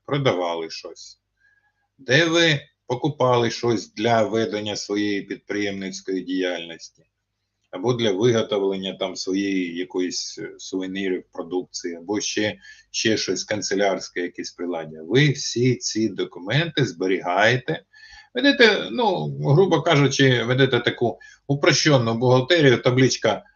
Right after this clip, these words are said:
е, доход, прибуток і, е, розходи. Доход, розход і прибуток. І всі ці от документи, які ви,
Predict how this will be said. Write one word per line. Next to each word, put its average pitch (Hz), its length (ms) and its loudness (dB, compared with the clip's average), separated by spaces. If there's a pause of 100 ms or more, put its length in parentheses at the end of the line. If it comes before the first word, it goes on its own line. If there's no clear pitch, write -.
(440)
е, 113 920 -4 (260)
доход, 214 400 4 (1040)
прибуток 170 760 0 (720)
і, 143 560 4
е, 123 340 2
розходи. - 560 0 (440)
Доход, 196 480 -2
розход 180 600 -2
і 151 320 -2 (400)
прибуток. 90 440 -6 (760)
І 180 260 0
всі 185 340 0
ці 147 180 0
от 131 240 2
документи, 117 880 -4
які 151 380 -6
ви, 170 360 -2